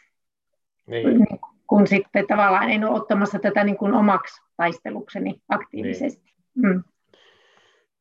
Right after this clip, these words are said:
Speaker 1: Tota, te ootte kummatkin käsittääkseni tehnyt myös riparityötä, ja kun ollaan nyt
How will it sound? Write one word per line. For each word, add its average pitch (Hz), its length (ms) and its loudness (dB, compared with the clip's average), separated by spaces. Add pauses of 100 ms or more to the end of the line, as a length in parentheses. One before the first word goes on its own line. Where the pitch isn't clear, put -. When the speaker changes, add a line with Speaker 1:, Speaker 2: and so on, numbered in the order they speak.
(140)
Speaker 1:
Tota, 120 500 2 (540)
te 139 80 2
ootte 139 200 -2
kummatkin 143 600 -4 (680)
käsittääkseni 110 720 -2
tehnyt 110 340 -4
myös 110 280 -4 (200)
riparityötä, 113 880 0
ja 95 180 -4
kun 101 140 -2
ollaan 101 240 -2
nyt 104 120 -8